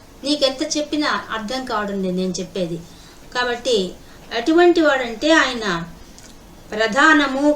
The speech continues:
కాలము, పురుషుడు, అవ్యక్తము అయినటువంటి వాడు, పరమ, పరబ్రహ్మ స్వరూపం అది. అటువంటి వాళ్ళ ముందు నీవు నిలవలేవు. నీవే కాదు, మన వాళ్ళెవరు, మన రాక్షస వంశం కూడా ఎవరు నిలబడలేరు.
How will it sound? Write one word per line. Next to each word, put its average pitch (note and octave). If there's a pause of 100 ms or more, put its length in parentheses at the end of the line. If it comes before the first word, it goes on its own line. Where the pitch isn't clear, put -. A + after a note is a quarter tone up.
(100)
కాలము, C4+ (180)
పురుషుడు, C#4 (160)
అవ్యక్తము D#4
అయినటువంటి A3+
వాడు, F3+ (260)
పరమ, A3+ (180)
పరబ్రహ్మ C#4 (100)
స్వరూపం B3+
అది. E3 (580)
అటువంటి E4+
వాళ్ళ A3 (120)
ముందు C#4+ (500)
నీవు A#3+ (120)
నిలవలేవు. A3+ (640)
నీవే F4 (120)
కాదు, F3 (380)
మన B3 (100)
వాళ్ళెవరు, C#4+ (180)
మన A3 (120)
రాక్షస C4 (200)
వంశం C4
కూడా D4
ఎవరు B3+
నిలబడలేరు. G#3